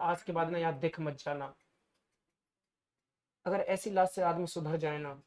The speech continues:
तो सब में लगनी चाहिए। कालिदास के जैसे ही लात पड़ी, कालिदास बाहर गिरे। कालिदास का, अब कालिदास का जन्म होता है। वो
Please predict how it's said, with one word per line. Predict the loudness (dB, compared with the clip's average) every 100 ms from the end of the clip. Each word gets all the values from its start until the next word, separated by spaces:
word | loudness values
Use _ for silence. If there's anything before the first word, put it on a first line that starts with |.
| _ _ _ -20 _ _ _ _
तो | -6
सब | 4 6
में | 10
लगनी | 10 8 6
चाहिए। | 2 0 -2 -6 _ _ _ _ _ _ _ _ _ 10
कालिदास | 12 12 12 12 12 8
के | 8
जैसे | 12 12 12
ही |
लात | 12 12 12
पड़ी, | 6 12
कालिदास | 12 12 12 12
बाहर | 12 12 12
गिरे। | 12 8
कालिदास | 10 12 12 12 12 10
का, | 8 8 6
अब | 4 6
कालिदास | 6 6 6 4
का | 2
जन्म | 6 6 4
होता | 2 2
है। | 2
वो | 4